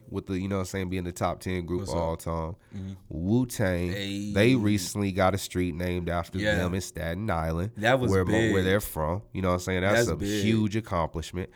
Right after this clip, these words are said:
Speaker 1: Are we gonna get a Point Proven Boulevard or a Point Proven Lane one day?
Speaker 2: Man, that's coming, man. That's on the way.
Speaker 1: Man, that'd be
Speaker 2: That's on
Speaker 1: dope.
Speaker 2: the way.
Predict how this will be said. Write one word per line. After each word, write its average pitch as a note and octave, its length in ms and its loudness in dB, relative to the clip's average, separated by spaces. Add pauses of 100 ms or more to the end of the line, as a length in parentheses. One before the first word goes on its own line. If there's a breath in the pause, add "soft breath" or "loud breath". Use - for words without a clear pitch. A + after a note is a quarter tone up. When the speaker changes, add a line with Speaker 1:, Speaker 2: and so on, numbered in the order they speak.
(220 loud breath)
Speaker 1:
Are G#2+ 120 4
we B2+ 100 4
gonna C3 160 2
get B2 100 0
a A#2 60 0
Point B2 320 0
Proven B2 320 0
Boulevard B2+ 640 4
or B2+ 80 6
a A#2+ 40 0
Point B2+ 280 -2
Proven C3 300 0
Lane C#3 300 2
one C3+ 220 0
day? D3 320 4
Speaker 2:
Man, G2+ 640 -2
that's A#2 220 2
coming, G2 400 -8
man. F#2+ 100 -10
That's A2 220 -8
on F#2+ 120 -10
the F#2+ 80 -8
way. G2 300 -6 (160)
Speaker 1:
Man, F2+ 360 0
that'd F#2+ 160 -2
be D2+ 200 -8
Speaker 2:
That's A2 220 -4
on - 180 -4
Speaker 1:
dope. - 0 -
Speaker 2:
the F#2+ 100 -8
way. F#2+ 260 -6